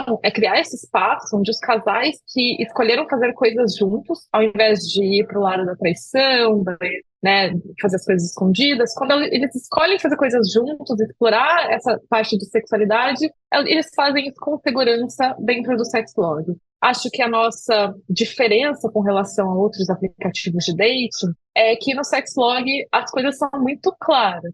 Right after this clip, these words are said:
né? As pessoas, elas estão atrás de encontros reais, de conexões reais, pra realização de fetiches e fantasias, encontros e tal.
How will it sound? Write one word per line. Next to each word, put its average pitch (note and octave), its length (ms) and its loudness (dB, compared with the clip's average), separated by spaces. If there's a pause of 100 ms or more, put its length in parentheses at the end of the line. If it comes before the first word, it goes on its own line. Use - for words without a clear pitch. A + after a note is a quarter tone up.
(120)
né? G#3 380 2
As G3+ 160 -2
pessoas, G3+ 460 0
elas A3+ 220 2
estão B3 220 -6
atrás A#3+ 380 0
de B3+ 80 -4
encontros B3+ 540 -2
reais, A#3 560 0
de A3 160 -4
conexões G#3 680 -4
reais, F3 460 -2 (100)
pra C#4+ 120 2
realização D4+ 840 0
de D#4 160 -6
fetiches A#3+ 540 -4
e G3 60 -10
fantasias, F#3+ 640 -2
encontros F#3+ 640 -2
e G3 100 -2
tal. C#3 160 -6